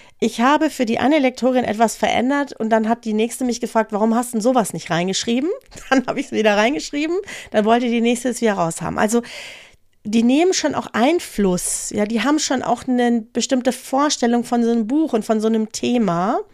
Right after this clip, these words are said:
Und ich bin ja immer so ein, "Ja, kann ich schon machen, mal gucken." Und dann habe ich da ewig lang rumgeschrieben, ja, und wirklich, ich glaube, ich habe nicht ein Buch geschrieben, sondern drei.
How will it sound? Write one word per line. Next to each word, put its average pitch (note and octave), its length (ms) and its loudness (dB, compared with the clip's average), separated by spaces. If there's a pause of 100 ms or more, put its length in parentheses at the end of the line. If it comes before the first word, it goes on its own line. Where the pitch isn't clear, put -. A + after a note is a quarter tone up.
(400)
Und A#3 140 2
ich B3+ 140 -2
bin D4 100 2
ja C4 120 4
immer A#3 260 2
so A3+ 100 0
ein, A#3 100 2
"Ja, A3 300 2
kann A3+ 220 -2
ich G#3+ 60 -8
schon G3+ 180 -2
machen, C#4 320 -4
mal A3 100 2
gucken." F4 400 -4 (400)
Und C4 400 0
dann A#3+ 220 4
habe C4+ 100 4
ich C#4 100 -2
da B3 140 2
ewig D#4+ 460 0
lang C4 180 2
rumgeschrieben, G3+ 600 -4
ja, G3+ 240 0
und G#3 240 -4
wirklich, A#3+ 440 -2
ich G#3 100 -12
glaube, G#3+ 200 2
ich G3 60 -2
habe G3+ 100 -2
nicht G3+ 160 -4
ein F#3+ 160 0
Buch A#3 180 -4
geschrieben, A#3 360 0
sondern F#3 280 0
drei. F#3+ 480 2